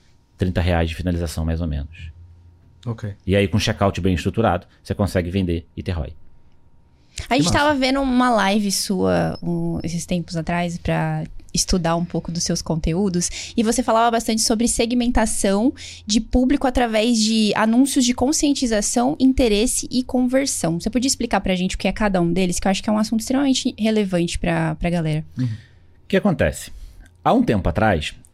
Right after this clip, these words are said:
Speaker 1: era muito forte, o, o Facebook funcionava muito bem com campanhas de distribuição de conteúdo de vídeo, aonde você atingia o topo de funil, conscientizava essa galera,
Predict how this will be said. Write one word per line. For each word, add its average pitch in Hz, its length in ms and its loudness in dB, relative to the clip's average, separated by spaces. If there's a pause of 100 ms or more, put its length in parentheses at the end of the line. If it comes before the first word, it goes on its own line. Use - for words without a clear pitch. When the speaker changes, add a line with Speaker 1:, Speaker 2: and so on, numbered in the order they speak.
Speaker 1:
era 123 240 4
muito 165 480 4
forte, - 720 -2 (380)
o, 92 220 -4
o 98 40 -4
Facebook 135 420 -2
funcionava 117 540 2
muito 135 260 2
bem 98 300 0 (300)
com 117 160 0
campanhas 120 480 2
de 120 80 0
distribuição 110 560 0
de 127 80 -4
conteúdo 104 440 0
de 95 120 -2
vídeo, 90 360 -6 (480)
aonde 117 280 2
você 123 580 0
atingia 113 500 2
o 208 60 2
topo 156 300 0
de 123 80 -2
funil, 104 420 -2 (240)
conscientizava 160 840 2
essa 143 180 -2
galera, 98 400 0